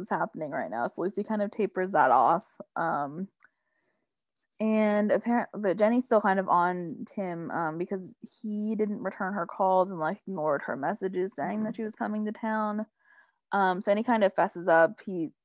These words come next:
Speaker 1: well, he takes the water from her, um, 'cause Smitty gave her water, and he's like, "No, no, no, don't drink that." Um, so
Speaker 2: Yeah.
Speaker 1: he's throwing it away,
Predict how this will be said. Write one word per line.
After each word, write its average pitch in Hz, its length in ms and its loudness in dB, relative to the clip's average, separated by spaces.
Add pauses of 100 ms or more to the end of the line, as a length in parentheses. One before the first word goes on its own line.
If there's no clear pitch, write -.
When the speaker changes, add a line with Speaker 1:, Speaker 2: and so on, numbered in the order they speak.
(200)
Speaker 1:
well, 185 280 4
he 202 260 -4
takes 294 300 -2
the 185 80 0
water 156 340 4
from 180 200 -6
her, 143 440 -4 (120)
um, 156 200 -4
'cause 196 220 -8
Smitty 160 240 -8
gave 131 200 -6
her 160 120 -2
water, 113 280 0
and 156 180 -8
he's 190 120 -10
like, 143 240 -2
"No, 170 200 -4
no, 165 60 -10
no, 143 140 -2
don't 147 180 0
drink 165 200 -6
that." 120 280 0 (420)
Um, 175 200 -2
so 214 80 -12
Speaker 2:
Yeah. 214 100 -4
Speaker 1:
he's 202 140 -4
throwing 196 240 -2
it 190 100 -2
away, 151 520 4